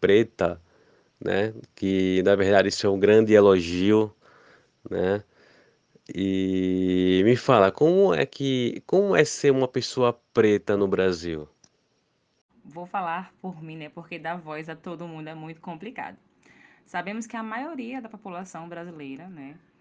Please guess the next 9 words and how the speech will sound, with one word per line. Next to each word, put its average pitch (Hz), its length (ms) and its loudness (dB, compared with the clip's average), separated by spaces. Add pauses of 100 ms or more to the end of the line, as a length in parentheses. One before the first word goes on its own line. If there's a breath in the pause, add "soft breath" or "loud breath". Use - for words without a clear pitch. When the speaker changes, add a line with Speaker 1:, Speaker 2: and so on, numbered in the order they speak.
(240 soft breath)
Speaker 2:
ela 151 680 -12
é 156 260 -16 (720)
preta, 180 720 -8 (340)
pardos, 156 760 -10 (300)
amarelos, 156 720 -12 (120)
indígenas, 160 720 -16 (220)
e - 160 -16
a 170 100 -10
ou-, 180 180 -16